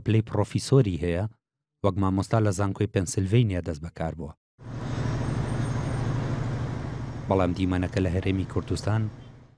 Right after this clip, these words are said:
تەواو جیاوازە. لەگەڵ ئاروگۆڕی هەر کابینەیەکی وەزاریدا و دەست بەکاربوونی هەر خولێکی پەرلەماندا، وەزیر و پەرلەمانتاران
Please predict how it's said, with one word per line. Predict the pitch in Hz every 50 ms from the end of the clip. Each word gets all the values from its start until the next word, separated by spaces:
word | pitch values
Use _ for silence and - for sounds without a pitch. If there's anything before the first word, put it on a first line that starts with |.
| _ _ _ -
تەواو | - 98 98 113 120 104 78 -
جیاوازە. | - 90 78 73 73 71 69 71 - - - _ _ _ _ _ _ _ _ _ -
لەگەڵ | 104 95 123 131 139 131
ئاروگۆڕی | 127 120 123 123 117 127 127 123 127 113 107
هەر | 127 123 -
کابینەیەکی | - 120 113 107 113 113 113 110 110 - 110 107
وەزاریدا | 107 98 101 107 107 113 117 101 - 78
و | 78 76 _ _ _ _ _ _ _ _ _ -
دەست | - 110 92 80
بەکاربوونی | 92 98 - 110 101 98 107 113 113 107 95
هەر | 117 - -
خولێکی | - 113 107 107 - - 113 107
پەرلەماندا، | 110 104 107 104 104 113 123 117 98 85 92 92 107 110 - _ _ _ _ _ _ _ _ _ _ _
وەزیر | - 95 87 80 110 120 113
و | 110 104 -
پەرلەمانتاران | 110 104 104 107 104 104 101 98 - 110 107 104 110 113 117